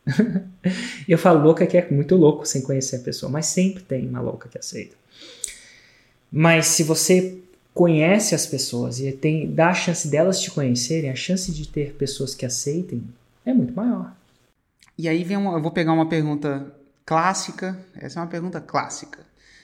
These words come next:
Speaker 2: da galera que, que tá assistindo a gente ao vivo aqui. "Érico, meu Instagram pessoal tem em torno de dois mil seguidores. Eu transformo ele no Instagram do meu negócio ou eu crio um outro do zero?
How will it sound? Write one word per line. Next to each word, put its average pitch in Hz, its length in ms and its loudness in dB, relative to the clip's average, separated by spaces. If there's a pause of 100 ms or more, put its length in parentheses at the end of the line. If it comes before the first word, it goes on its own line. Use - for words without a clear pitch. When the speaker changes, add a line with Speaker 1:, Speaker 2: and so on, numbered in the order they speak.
(160)
Speaker 2:
da 135 160 -4
galera 135 380 -2
que, 127 420 -6
que 113 720 -6
tá 127 80 0
assistindo 127 360 -6
a 123 60 -2
gente 127 260 -8
ao 123 80 -4
vivo 117 240 -6
aqui. - 340 -12 (540)
"Érico, 147 380 0
meu 208 160 0
Instagram 214 460 -2
pessoal 185 480 -4
tem 170 200 -8
em 165 40 -8
torno 180 300 -6
de 156 120 -12
dois 226 240 -2
mil 220 160 -2
seguidores. 208 880 -6
Eu 247 160 -2
transformo 247 680 -2
ele 202 200 2
no 175 140 -2
Instagram 147 500 -4
do 135 80 -6
meu 127 140 -6
negócio 170 760 -4 (640)
ou 254 220 2
eu 240 200 2
crio 202 280 -2
um 185 220 0
outro 180 400 -2
do 156 160 -4
zero? 127 440 -4